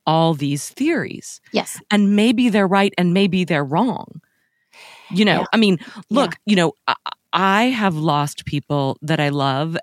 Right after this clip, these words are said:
Speaker 1: and, you know, have wondered about what the meaning of life after death is, and, you know, what happens to the energy in the body when we die, and,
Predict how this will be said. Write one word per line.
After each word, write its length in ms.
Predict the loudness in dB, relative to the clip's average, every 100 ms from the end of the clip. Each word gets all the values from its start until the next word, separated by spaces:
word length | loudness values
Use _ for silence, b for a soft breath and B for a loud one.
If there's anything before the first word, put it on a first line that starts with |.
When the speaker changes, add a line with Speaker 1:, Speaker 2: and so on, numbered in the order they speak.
| -4
Speaker 1:
and, 560 | -2 0 0 0 -4 -8 b b b b b -4
you 180 | 0
know, 320 | 2 2 0 -4 -10
have 480 | -10 -4 0 -2 -2
wondered 640 | -2 0 2 2 2 0
about 420 | 0 -2 -2 -2 -4
what 220 | -4 -4 -2
the 80 |
meaning 380 | -2 0 -2 -2
of 120 | -4
life 280 | -2 -4 -4
after 260 | -8 -8 -8
death 380 | -4 -4 -4 -4
is, 440 | -4 -4 -6 -8 -8 -2
and, 460 | 0 0 -2 -4 -8 B B B B
you 80 | -2
know, 100 | 0
what 240 | 0 0 0
happens 520 | 0 0 0 -4 -4
to 100 | -6
the 160 | -4 -2
energy 400 | -2 -2 -2 -2
in 80 | -2
the 80 | -4
body 400 | -4 -4 -2 -2
when 180 | -2
we 100 | -4 -4
die, 400 | -4 -2 0 0
and, 320 | 0 -2